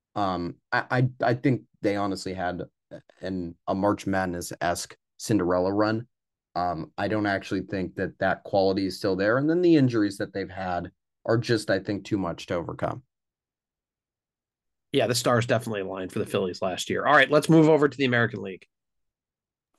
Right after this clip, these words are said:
Speaker 1: Well, this would be a familiar story. Um, I have the Astros over the Yankees in five games. I, I do think the Yankees are a much improved team this year. Um, I don't think they'll be bowing out in the N L D S again,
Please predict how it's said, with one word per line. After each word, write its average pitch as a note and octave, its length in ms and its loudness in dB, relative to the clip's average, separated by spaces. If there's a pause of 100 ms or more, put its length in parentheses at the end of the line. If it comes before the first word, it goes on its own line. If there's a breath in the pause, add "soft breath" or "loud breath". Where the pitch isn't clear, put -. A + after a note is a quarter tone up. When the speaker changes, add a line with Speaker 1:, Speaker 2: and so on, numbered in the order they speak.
(160)
Speaker 1:
Well, C3 340 4 (1000)
this F3+ 140 2
would D#3+ 80 0
be C#3+ 100 4
a - 20 2
familiar G#2 400 -2
story. E2 360 -10 (300)
Um, G#2+ 500 0 (100)
I F#3 80 4
have D3+ 100 2
the B2+ 120 4
Astros A#2 420 0
over G#2 160 -2
the F#2 100 -10
Yankees G2 400 -10
in F2+ 100 -10
five F#2+ 280 -2
games. F2 460 -12 (380)
I, A#2 160 -4
I E3+ 120 6
do F#3+ 260 -2
think C3+ 240 2
the A#2+ 80 -4
Yankees G#2+ 600 -4 (120)
are G#2 400 -2
a G#2 40 -12
much G#2+ 280 -8
improved G#2 420 -6
team A2 260 -8
this G2+ 220 -10
year. G#2+ 380 -4 (360)
Um, G2+ 280 -6
I G#2+ 80 -2
don't A2+ 220 -2
think A2 160 -4
they'll G#2+ 160 -2
be G#2 420 -2
bowing G#2 380 -4
out F#2+ 220 -6
in G2+ 80 -10
the G2 120 -8
N G2 100 -6
L F#2+ 120 -6
D F#2+ 220 -6
S A#2 200 -2
again, D#3 460 -2